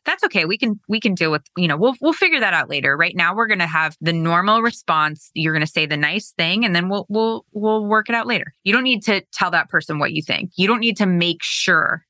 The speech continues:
that they hear you. You don't need to come, you know, get real aggressive or whatever it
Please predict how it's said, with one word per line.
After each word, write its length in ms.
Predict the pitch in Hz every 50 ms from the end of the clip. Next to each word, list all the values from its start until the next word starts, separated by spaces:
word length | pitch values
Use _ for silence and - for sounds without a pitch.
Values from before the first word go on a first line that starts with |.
| _
that 240 | 156 151 180 175 180
they 160 | 180 170 170
hear 280 | 165 160 - 175 165 156
you. 180 | - 143 160
You 160 | 160 170 180 190
don't 120 | 220 226
need 220 | 220 226 233 226 -
to 80 | 208
come, 320 | 202 - - 208 185 180 -
you 120 | 185 180
know, 140 | 160 147 147
get 280 | 160 160 170 165 156 - - _
real 400 | 170 165 165 175 175 175 165 165
aggressive 680 | 165 156 147 151 143 147 165 - - - - 73 - -
or 140 | 160 170 175
whatever 340 | 175 170 160 143 - - 131
it 60 | -